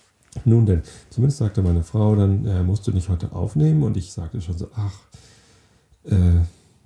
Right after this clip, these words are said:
du lernst es auch nie. Ich mach doch schon seit einem Jahr immer montags und nicht sonntags.“ Haben wir extra auf den Montag verschoben, damit wir den Sonntagabend zusammen schön auf dem Sofa rumhängen können und ich hier nicht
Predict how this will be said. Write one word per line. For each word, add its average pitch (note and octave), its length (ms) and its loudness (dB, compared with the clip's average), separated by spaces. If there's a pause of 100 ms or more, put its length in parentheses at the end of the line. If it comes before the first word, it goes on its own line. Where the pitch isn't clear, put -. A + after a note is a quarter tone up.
(220)
du G#2 120 -2
lernst F#2 260 0
es F2 140 -6
auch F2+ 180 -4
nie. B2+ 380 6 (260)
Ich - 140 -18
mach G2 140 -6
doch G2+ 120 -8
schon F2+ 240 -2
seit F2 180 -2
einem E2+ 180 0
Jahr G2 380 2
immer F#2 200 0
montags E2+ 560 0
und - 160 -10
nicht - 140 -20
sonntags.“ - 560 -10 (380)
Haben E2+ 120 -4
wir F#2 60 0
extra - 220 -6
auf D#2+ 100 -4
den F2+ 100 0
Montag F2 340 0
verschoben, C3 600 -2 (400)
damit F2+ 260 0
wir F2+ 80 2
den E2 120 4
Sonntagabend E2+ 640 0
zusammen D#2+ 460 -4
schön - 260 -4
auf E2+ 160 -4
dem F2+ 100 0
Sofa F#2 280 0
rumhängen E2 380 2
können E2 200 0
und E2 120 0
ich G#2 100 -4
hier F#2 120 2
nicht E2+ 240 2